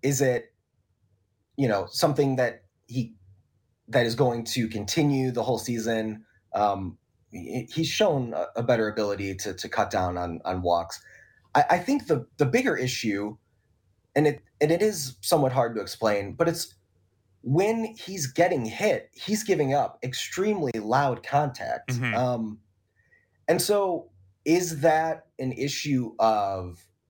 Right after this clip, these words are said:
Speaker 1: location? Um, is that maybe tied to mechanics? Because e-, even when he, in, in twenty eighteen, when he was literally the worst pitcher in, in the
Speaker 2: <laughs>
Speaker 1: league, he had a six thirteen E R A, um, he, he wasn't giving up contact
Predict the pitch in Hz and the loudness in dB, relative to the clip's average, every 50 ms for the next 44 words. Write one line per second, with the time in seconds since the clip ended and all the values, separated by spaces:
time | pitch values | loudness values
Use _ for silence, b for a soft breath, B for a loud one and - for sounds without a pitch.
0 | _ _ _ - 95 95 - 123 131 156 - - 202 202 196 202 196 190 _ _ | _ _ _ -6 -6 -4 0 0 0 0 2 2 2 2 0 -2 -6 -12 _ _
1 | _ 104 110 107 104 104 101 90 92 98 92 - - 113 113 117 98 82 104 104 | _ 2 4 4 4 2 -2 -6 -8 -10 -12 -6 -6 -2 0 0 0 0 -2 -4
2 | 95 107 107 - - 113 107 98 - - 113 107 101 101 98 - 82 98 92 - | -4 -4 -4 0 2 2 2 2 -2 -4 -4 -2 -2 -4 -6 -6 -6 -8 -2 0
3 | 123 113 117 131 156 160 - - 113 110 127 113 107 - - - b b b b | 2 2 2 0 -2 -4 -6 -10 -4 0 0 0 0 -2 -8 -8 b b b b
4 | b b b b b b _ _ - - - - 196 214 208 226 220 214 208 185 | b b b b b b _ _ -16 -16 -8 0 0 4 4 4 2 4 0 -2
5 | 180 156 139 131 - 156 160 160 170 170 170 170 170 165 165 - _ _ - _ | -2 -2 -4 -6 -4 -4 -4 -2 -2 -4 -4 -4 -4 -6 -6 -12 _ _ -20 _
6 | _ _ _ _ _ _ _ _ 135 135 131 127 127 - 120 120 117 113 113 - | _ _ _ _ _ _ _ _ 2 2 2 2 0 -2 -4 -2 -2 -4 -4 2
7 | - 170 165 156 143 131 127 - 143 123 113 104 104 104 104 120 160 165 151 131 | 2 2 4 4 0 -2 -2 -2 -2 0 -2 -2 -2 -4 0 2 2 2 0 2
8 | 202 247 240 233 208 185 170 156 135 131 127 143 160 147 135 - - 175 160 - | 2 2 4 4 2 2 0 -2 -2 -2 -2 0 -2 -2 -2 -2 -4 -4 -4 0
9 | - 143 127 117 - - 127 135 139 135 131 131 127 - - 147 143 135 - 175 | 0 0 0 0 -2 -2 -2 -2 0 0 -2 -4 -6 -4 -2 -2 2 2 2 0
10 | 85 78 82 92 104 - 95 - - 156 135 - - 151 127 131 - 147 135 127 | 0 -6 -8 -8 -8 -8 -6 -4 -4 -4 -4 0 0 0 0 0 0 0 -2 0
11 | 117 123 123 120 135 151 131 117 110 98 b b b b b b b b b b | 0 0 0 0 0 0 0 -2 -4 -6 b b b b b b b b b b
12 | - 127 131 131 127 131 _ - - 196 196 190 190 185 170 - - 185 185 156 | 2 2 2 2 0 -6 _ -10 -6 -4 -4 -2 -4 -4 -6 -6 -4 -4 -2 4
13 | 160 175 180 180 190 170 135 147 156 147 135 131 131 120 117 113 - _ _ 127 | 4 4 4 4 -2 -2 -2 0 0 2 2 2 2 2 0 -2 -6 _ _ 0
14 | 127 113 107 107 110 98 95 92 | 0 0 0 0 -4 -4 -4 -8